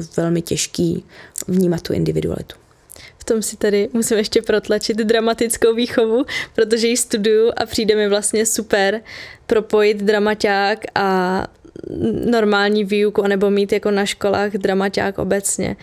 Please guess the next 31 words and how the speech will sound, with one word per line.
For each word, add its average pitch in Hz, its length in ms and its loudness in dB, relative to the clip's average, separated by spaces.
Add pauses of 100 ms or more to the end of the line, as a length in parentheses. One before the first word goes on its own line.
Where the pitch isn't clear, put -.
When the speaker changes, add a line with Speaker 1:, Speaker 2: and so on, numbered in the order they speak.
(300)
Speaker 2:
Přijde 208 200 0
mi 196 140 2
to 214 100 2
strašně 202 460 -2
fajn 190 460 0
a 185 400 -4
ty 208 120 -2
děti 196 300 -2
se - 160 -4
tam 202 380 0
potom, 196 320 -2 (1160)
nevím, 208 300 4
můžou 214 260 2
víc 208 220 -2
projevit, 220 680 2
může 214 240 2
se 220 120 2
tam 208 180 0
pěstovat 208 440 0
ta 214 80 2
jedinečnost, 208 680 0
ta - 120 -4
individualita 202 800 0
a 190 160 -4 (500)
strašně 214 440 0
ráda 202 220 2
bych, 202 220 0
kdyby 202 200 6
se 196 120 0
to 190 100 0
zavedlo 202 400 2